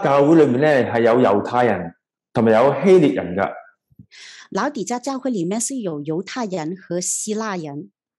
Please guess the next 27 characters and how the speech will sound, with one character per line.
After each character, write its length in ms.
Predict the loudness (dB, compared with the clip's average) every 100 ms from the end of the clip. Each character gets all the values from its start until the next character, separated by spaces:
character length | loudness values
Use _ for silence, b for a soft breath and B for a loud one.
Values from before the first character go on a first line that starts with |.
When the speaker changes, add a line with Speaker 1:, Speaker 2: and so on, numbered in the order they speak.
| _ 0
Speaker 1:
佢 140 | 2
哋 100 | 4
呢， 120 | 4
都 80 | 4
係 160 | 4 2
非 420 | 2 4 6 6
常 320 | 4 0 2
之 60 | 2
嘅 340 | 4 4 2 -2
富 340 | -2 4 6 6
裕 400 | 6 6 4 2
同 120 | -2
埋 140 | -2
能 280 | -2 -4 -4
幹。 360 | -2 -2 -4 -12 _ _ _ B B -12
Speaker 2:
他 140 | -6
们 140 | -4 -4
都 140 | -6
是 200 | -4 -8
非 300 | -6 -4 -4
常 260 | -4 -8 -10
富 280 | -8 -6 -4
裕 240 | -2 -4
和 240 | -6 -8
能 260 | -6 -6 -8
干 320 | -8 -8 -10
的。 120 | -14